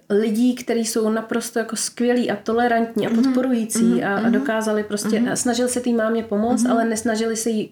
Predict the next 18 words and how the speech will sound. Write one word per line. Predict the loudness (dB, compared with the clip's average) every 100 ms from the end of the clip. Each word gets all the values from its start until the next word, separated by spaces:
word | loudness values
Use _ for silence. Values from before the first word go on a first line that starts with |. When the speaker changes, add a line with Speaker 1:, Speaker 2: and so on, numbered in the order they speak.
| -10
Speaker 1:
jako | -8 -2 -2 -4 -12 -20 -20 _ _
na | 0 0
ní | 0
házet | 0 0 0 -2
ty | -4
pohledy, | -2 -2 0 0
jako | 0 0 -2
c-, | -4 -10 -8
uklidni | -8 -2 0
si | 0 -2
to |
dítě, | -2 -2 -2
když | -2 -4
vidějí, | -2 0
že | 0
Speaker 2:
Jo. | 0
Speaker 1:
to | 2
nejde. | 2 2 2